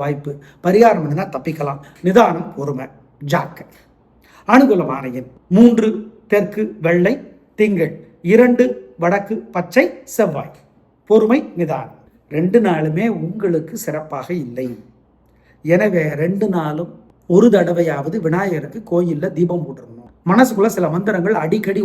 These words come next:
ஓடணும். மனசு சங்கடமா இருக்கிறப்ப, ஓம் பரத்வாஜரே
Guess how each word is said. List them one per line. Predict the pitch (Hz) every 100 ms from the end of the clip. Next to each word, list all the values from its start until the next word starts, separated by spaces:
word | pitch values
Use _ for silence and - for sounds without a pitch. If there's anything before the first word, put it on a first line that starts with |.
| 175
ஓடணும். | 175 160 139
மனசு | 160 196 196 175
சங்கடமா | 165 160 170 151
இருக்கிறப்ப, | 143 143 135 151 - _ _ -
ஓம் | 180 240 233 - - - _ _ _ _ -
பரத்வாஜரே | 175 180 190 196 185